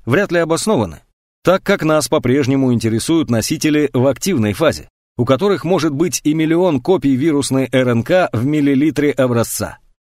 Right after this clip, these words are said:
Даже не очень точный тест не пропустит такое при разбавлении в десять раз. Израильские исследователи из университета Технион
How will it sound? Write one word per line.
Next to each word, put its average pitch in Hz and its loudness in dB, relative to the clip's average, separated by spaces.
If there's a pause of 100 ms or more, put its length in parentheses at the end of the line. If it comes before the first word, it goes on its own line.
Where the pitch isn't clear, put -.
(160)
Даже 127 0
не 143 -2
очень 147 -2
точный 120 0
тест 170 0
не 123 2
пропустит 131 -2
такое 180 0
при 131 0
разбавлении 117 0
в 107 -2
десять 110 -2
раз. 110 -6 (500)
Израильские 170 2
исследователи 156 0
из 143 0
университета 143 0
Технион 120 0